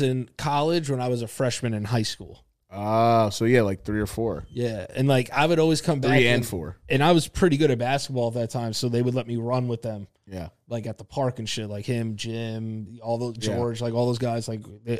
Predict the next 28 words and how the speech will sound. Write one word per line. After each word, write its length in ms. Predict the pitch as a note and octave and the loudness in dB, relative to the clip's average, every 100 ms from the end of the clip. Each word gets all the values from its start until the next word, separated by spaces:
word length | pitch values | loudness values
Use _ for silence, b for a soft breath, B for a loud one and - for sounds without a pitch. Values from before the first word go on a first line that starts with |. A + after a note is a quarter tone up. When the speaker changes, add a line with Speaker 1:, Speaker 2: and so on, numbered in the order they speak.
| - | -4
Speaker 1:
I 120 | A2+ | -4
would 160 | A#2 A2+ | -2 4
run 180 | C#3+ | 4
with 120 | C#3 - | 4 -2
them 180 | B2 | -6
'cause 140 | A2+ A#2 | -4 -2
I 60 | A#2 | -2
would 120 | A#2 | -2
just 160 | A2 | -6
play 200 | - C3 | -6 -4
the 100 | A2 | -4
one 300 | A2 A2+ A#2 | -6 -6 -6
and 120 | A2 G2 | -6 -6
play, 220 | B2+ A2 | -6 -6
like, 220 | G#2+ G#2+ | -8 -8
defense 420 | A2+ A#2 G#2 G#2+ | -10 -10 -8 -10
and 80 | G#2+ | -10
shit. 260 | - G#2+ - b b b | -10 -12 -14 b b b
So, 200 | - C3 | -4 -2
like, 300 | B2 A2+ G#2+ | 0 0 0
um, 400 | B2 A2 G2 F#2 _ _ _ _ _ _ _ _ _ - _ _ _ _ B2+ | -2 -2 -6 -12 _ _ _ _ _ _ _ _ _ -20 _ _ _ _ -4
that's 300 | C3 D3+ D3 | 0 0 2
where, 180 | C#3+ | 0
like, 220 | C3 A#2+ A2+ | 2 0 2
a 60 | |
lot 200 | B2 A#2+ | 2 4
of, 100 | A#2 | 2
like, 260 | A#2 A2 G2 | 0 -4 -8